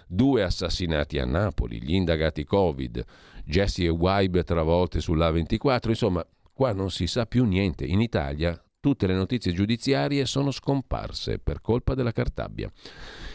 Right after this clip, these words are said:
In taglio alto, nomine, Salvini e Berlusconi sfilano Enel a Meloni,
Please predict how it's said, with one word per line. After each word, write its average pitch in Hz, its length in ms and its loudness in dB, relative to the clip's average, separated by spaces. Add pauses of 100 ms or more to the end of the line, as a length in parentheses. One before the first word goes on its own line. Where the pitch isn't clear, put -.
In 104 80 2
taglio 147 300 4
alto, 104 340 2
nomine, 104 500 4
Salvini 95 400 2
e 92 60 2
Berlusconi 92 640 2
sfilano 92 600 0
Enel 90 340 2
a 80 80 2
Meloni, 117 540 2